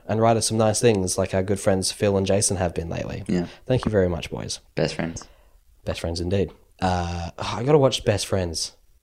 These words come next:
Speaker 1: Gotta watch that
Speaker 2: Oh, yeah,
Speaker 1: movie.
Speaker 2: with, uh, Tommy.
Speaker 1: Yeah.
Speaker 2: Tommy Wiseau.
Speaker 1: I gotta watch that. Uh, you,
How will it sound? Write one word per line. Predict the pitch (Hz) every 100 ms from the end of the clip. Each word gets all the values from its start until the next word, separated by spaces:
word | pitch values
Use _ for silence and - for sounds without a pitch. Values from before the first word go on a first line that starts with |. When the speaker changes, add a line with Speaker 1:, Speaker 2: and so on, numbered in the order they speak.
| _ _ -
Speaker 1:
Gotta | 131
watch | 131 120
that |
Speaker 2:
Oh, | 123
yeah, | 123 123 110 92
Speaker 1:
movie. | 90
Speaker 2:
with, | 92
uh, | 95 92
Tommy. | - 110 92 78 -
Speaker 1:
Yeah. | 131 98
Speaker 2:
Tommy | 92 90
Wiseau. | 90 101 90 -
Speaker 1:
I | 117
gotta | 117
watch | 98 98 -
that. | - - _
Uh, | 110 113 107 98 92
you, | 127